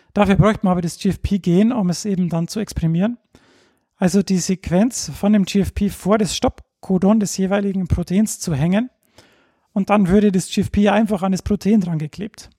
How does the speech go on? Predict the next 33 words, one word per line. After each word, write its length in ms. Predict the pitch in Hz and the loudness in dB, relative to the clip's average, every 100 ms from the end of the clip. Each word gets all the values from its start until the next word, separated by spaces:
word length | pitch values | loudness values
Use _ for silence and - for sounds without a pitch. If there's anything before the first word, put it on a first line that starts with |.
| _ _ | _ _
So 240 | - 185 | -6 -4
seine 260 | 147 156 151 | 0 0 0
Idee. 320 | 147 185 160 _ _ _ _ - | 0 -2 -4 _ _ _ _ -12
Ähm, 260 | 185 175 165 _ _ _ _ _ _ _ | -10 -10 -14 _ _ _ _ _ _ _
und 120 | 190 | 0
das, 340 | 190 - - - | 2 0 -6 -6
dafür 300 | 214 175 185 | -2 2 4
hat 80 | 196 | 4
er 140 | 190 | 0
drei 260 | - 190 185 | 0 -2 0
Gründe 260 | 214 247 | 2 2
gehabt, 260 | 165 170 - | 2 0 0
warum 180 | 180 180 | 0 0
er 40 | |
dachte, 280 | 175 214 196 | 0 -4 -4
dass 140 | 196 | -6
das 120 | 208 175 | -2 0
eine 80 | 160 | 2
super 240 | 208 185 | 0 0
Idee 360 | 170 190 170 202 | 2 0 0 -6
sei. 360 | - - - 214 _ _ _ _ _ _ _ _ - 175 | -10 -10 -10 -14 _ _ _ _ _ _ _ _ -14 -4
Denn 280 | 190 220 208 | 2 2 2
wenn 180 | 175 190 | 4 4
nur 180 | 185 202 | 4 2
genügend 460 | 190 185 226 208 | 2 2 2 -2
G 200 | - - | -2 -2
F 180 | 202 - | -2 -4
P, 120 | - | -8
äh, 300 | 254 185 175 | -2 -2 -4
Protein 420 | 196 - 180 190 220 | -6 -6 -2 2 2
gemacht 380 | 175 208 - | 2 0 -2
werden 260 | 180 180 151 | -4 -4 -2
würde, 360 | 151 175 254 | 0 0 -2